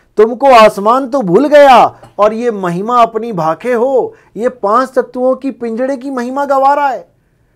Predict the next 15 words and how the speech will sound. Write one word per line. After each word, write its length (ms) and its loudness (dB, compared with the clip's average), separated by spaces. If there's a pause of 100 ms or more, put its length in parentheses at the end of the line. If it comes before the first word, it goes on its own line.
(480)
किस 180 -6
किस 220 -8
के 180 0
नाम 280 -4
का 120 0
मंदिर 300 -4
बनवा 340 2
दिया, 260 0
क्या 260 2
है 140 4
उसमें? 360 -2
पिंजड़े 360 2
ही 80 -4
तो 180 -2
हैं। 600 -4